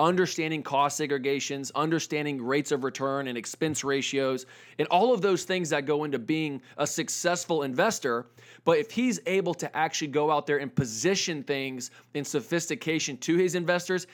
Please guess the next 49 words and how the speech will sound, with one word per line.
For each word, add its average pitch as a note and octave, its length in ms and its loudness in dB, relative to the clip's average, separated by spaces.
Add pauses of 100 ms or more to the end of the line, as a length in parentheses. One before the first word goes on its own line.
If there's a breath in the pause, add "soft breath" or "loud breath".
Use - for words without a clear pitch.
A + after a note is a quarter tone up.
(200 loud breath)
he's G3 200 0
gonna G3 160 4
have E3 160 4
a D3 60 4
leg C#3+ 260 2
up - 180 0
on C#3+ 200 0
the C3 60 -4
competition. B2 600 -4
So D3 220 2 (240 loud breath)
this G3 180 2
is A3 80 0
a G#3+ 60 2
call F#3+ 300 4
that D3 140 2
we F3 120 2
went E3+ 180 0
back E3 160 2
and D3 100 -8
forth. D#3+ 220 -2
It's C3 140 -8
a B2 40 -8
Zoom C#3+ 220 -4
call. D3+ 180 2
It's - 120 -2
also D3 300 2
on C#3+ 100 -2
our C3+ 80 -2
YouTube C#3 400 -2
page C3 320 2 (400 loud breath)
if B2 120 -4
you C#3+ 80 4
wanna D3+ 220 2
see - 260 0
the D#3 140 2
actual C#3+ 420 2
pro D3 260 4
forma, C3+ 600 0 (300 loud breath)
um, B2+ 460 0
that C3 180 2
we C#3 140 0
work D#3 380 2
through C3+ 260 -2
versus C3+ 400 -2
just C3 260 -2
listening B2 440 -4
to A2 220 -4
it. - 100 -10
But, C#3 260 0